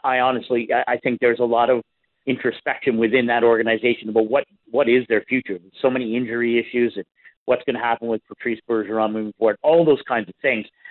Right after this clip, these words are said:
Um, but you've, you've just fired one of the most successful coaches, certainly in your franchise history, even though he didn't win a cup. He did go to Game seven of the Cup final in nineteen, um, went to the playoffs every year. He lost in Game seven in a very close series against Carolina.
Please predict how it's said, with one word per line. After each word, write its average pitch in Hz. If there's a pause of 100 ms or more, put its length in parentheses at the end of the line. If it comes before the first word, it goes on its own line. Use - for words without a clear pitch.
(160)
Um, 269 (260)
but 180
you've, 190
you've 160 (240)
just - (100)
fired 127
one 127
of 123
the 120
most 117
successful 127
coaches, 123 (460)
certainly 113
in 104
your 104
franchise 127
history, 120
even 117
though 113
he 113
didn't 113
win 120
a 117
cup. 117
He 107
did 120
go 123
to 120
Game 113
seven 120
of 107
the 110
Cup -
final 113
in 107
nineteen, 113 (400)
um, 110 (280)
went 135
to 127
the 117
playoffs 113
every 110
year. 110
He 107
lost 123
in 117
Game 110
seven 110
in 107
a -
very 110
close 107
series 110
against 104
Carolina. 107